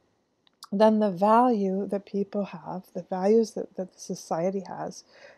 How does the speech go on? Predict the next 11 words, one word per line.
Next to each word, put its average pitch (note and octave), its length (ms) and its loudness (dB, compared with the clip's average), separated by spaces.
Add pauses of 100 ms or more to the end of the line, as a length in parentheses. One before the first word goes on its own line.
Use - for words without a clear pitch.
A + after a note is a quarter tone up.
(160)
is F#3 200 -2
wealth F3 680 0
and E3 100 -12
appearance - 760 -2 (100)
and E3+ 140 -6
how F3 160 -12
much F#3 240 -4
money D#3+ 320 -10
a - 100 -20
person F#3 340 -14
has. - 440 -16